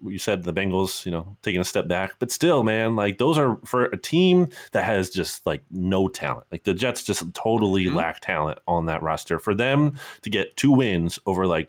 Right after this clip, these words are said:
Speaker 1: really quality teams, like, that's, that's pretty impressive, I think, given their, their expectation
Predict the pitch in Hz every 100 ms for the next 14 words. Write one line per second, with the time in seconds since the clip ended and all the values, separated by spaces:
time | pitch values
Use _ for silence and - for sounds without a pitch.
0 | 101 98 131 131 - 117 110 107 107 101
1 | 92 104 - 87 - - 87 - _ -
2 | 113 101 87 76 - 67 - - 90 80
3 | - 90 87 85 85 82 85 85 85 -
4 | 80 104 - 104 98